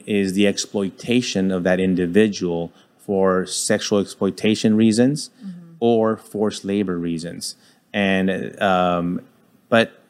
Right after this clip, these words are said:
Speaker 1: it's important to note that sometimes they do commingle and they do interact. Some of the victims are smuggled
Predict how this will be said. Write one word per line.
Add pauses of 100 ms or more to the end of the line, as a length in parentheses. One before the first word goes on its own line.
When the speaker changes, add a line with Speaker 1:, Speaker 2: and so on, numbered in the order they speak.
(100)
Speaker 1:
it's
important
to
note
that
sometimes
they
do
commingle (200)
and
they
do
interact. (260)
Some
of
the
victims
are
smuggled